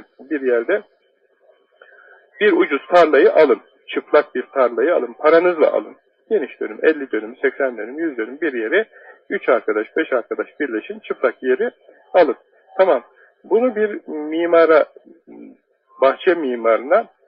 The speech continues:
efendim gösterin, ziraatçilere gösterin. Bu toprakta hangi ağaçlar yetişir?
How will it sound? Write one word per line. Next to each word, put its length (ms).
efendim 340
gösterin, 640
ziraatçilere 680
gösterin. 560
Bu 60
toprakta 680
hangi 400
ağaçlar 420
yetişir? 400